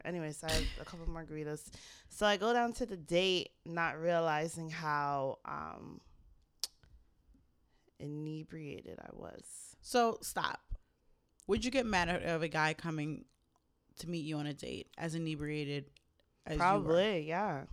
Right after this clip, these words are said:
Speaker 2: Okay. So you know that it was not a good idea to go on this date very drunk.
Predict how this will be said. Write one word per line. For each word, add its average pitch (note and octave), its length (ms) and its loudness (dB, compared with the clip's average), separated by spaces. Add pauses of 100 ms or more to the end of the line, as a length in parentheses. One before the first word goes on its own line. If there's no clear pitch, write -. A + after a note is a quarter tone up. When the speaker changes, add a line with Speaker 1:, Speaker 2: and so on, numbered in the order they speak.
(140)
Speaker 2:
Okay. D3+ 200 -6 (180)
So - 140 -2
you G3 160 2
know G3+ 160 6
that E3 200 4
it D3 140 -4
was C#3+ 360 -10
not D3+ 180 -6
a D3 40 -10
good - 140 -8
idea - 260 -8
to - 100 -10
go - 100 -6
on - 80 -6
this D3+ 140 -8
date - 240 -6
very - 200 -8
drunk. - 240 -14